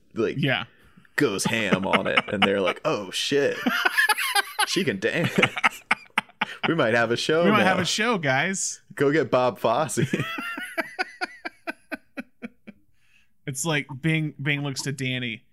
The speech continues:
Speaker 2: "I think we got something here, man."
Speaker 1: <laughs> It's, it's, it's George Clooney going, "You think we need one more?"
Speaker 2: Yeah.
Speaker 1: "I think we need one more."
Speaker 2: <laughs>
Speaker 1: Also, for anyone not aware, George Clooney is Rosemary Clooney's nephew.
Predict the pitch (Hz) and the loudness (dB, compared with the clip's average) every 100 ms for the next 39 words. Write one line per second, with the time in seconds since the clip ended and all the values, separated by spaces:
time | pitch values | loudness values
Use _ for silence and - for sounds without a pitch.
0 | _ - - - - - 147 - - - | _ -20 -20 -20 -20 -20 -20 -10 -10 -10
1 | - 151 - - - - - 190 - 143 | -18 -20 -20 -20 -20 -14 0 2 2 -2
2 | 165 147 147 - _ _ _ 120 113 107 | -2 -4 -6 -10 _ _ _ -4 -2 -2
3 | 104 - 107 101 - 120 104 - - 104 | -4 -2 -2 -2 -2 0 0 0 -2 0
4 | 98 98 95 101 104 98 101 101 98 101 | 0 0 0 -2 -2 -2 0 0 0 -2
5 | 95 104 104 147 - 277 262 285 - - | -2 -2 0 0 2 2 2 2 2 2
6 | 381 339 359 349 - 339 - 349 - 349 | 2 2 0 -2 -2 -4 -2 -6 -6 -10
7 | - - - _ _ _ 113 113 110 117 | -10 -16 -18 _ _ _ -2 -2 -2 0
8 | 107 98 98 98 98 98 90 92 92 90 | 0 0 2 2 2 2 0 0 -2 -2
9 | - 98 95 - 98 98 98 - 98 98 | -4 -4 -2 0 2 0 -2 -4 0 0
10 | 95 98 92 - 90 82 82 82 92 85 | 0 -4 -4 -4 -6 -4 -4 -6 -4 -4
11 | - - | -4 -10